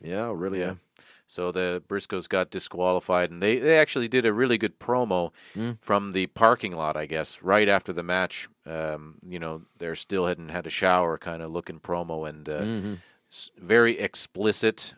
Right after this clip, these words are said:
Speaker 2: you know, R-rated, nasty words flying out of them about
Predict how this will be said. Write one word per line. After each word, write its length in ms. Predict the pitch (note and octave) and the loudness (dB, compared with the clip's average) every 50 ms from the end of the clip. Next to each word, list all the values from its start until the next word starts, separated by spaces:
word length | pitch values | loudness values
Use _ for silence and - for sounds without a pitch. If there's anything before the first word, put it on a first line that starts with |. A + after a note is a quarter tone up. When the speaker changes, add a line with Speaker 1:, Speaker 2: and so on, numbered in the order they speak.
| _ _ | _ _
Speaker 2:
you 120 | F#2 F2+ | -14 -10
know, 280 | F2+ F#2 F#2 F#2+ G2+ F2+ - | -6 -4 -4 -4 -6 -4 0
R-rated, 920 | G2 G2 G2+ G2+ F#2+ F2+ F2+ F#2+ F#2+ G2 F#2 F#2+ F#2 E2+ D#2+ D#2+ E2 D2 - | 2 2 4 4 2 2 0 0 0 2 0 0 -2 -2 -8 -18 -18 -18 -16
nasty 500 | E2+ F2 F#2 G2 G2 F#2+ - - G2 F#2+ | -10 -6 -4 -4 -4 -4 -6 -8 -8 -4
words 460 | F2 F2+ F#2 F#2 F#2 F#2 D#2+ - - - _ _ _ | -2 0 0 0 0 -2 -4 -10 -18 -18 _ _ _
flying 480 | - - F#2+ F#2 F#2 F#2 F#2+ F#2 F#2 | -14 -8 -4 -2 0 0 0 -2 -2
out 140 | F#2 F#2 F2+ | -2 -2 -2
of 80 | F2+ E2+ | -2 -4
them 140 | F2+ F2 | -4 -4
about 420 | F2 E2+ - F2 F2+ F2 F2 _ | -4 -2 0 0 0 0 -2 _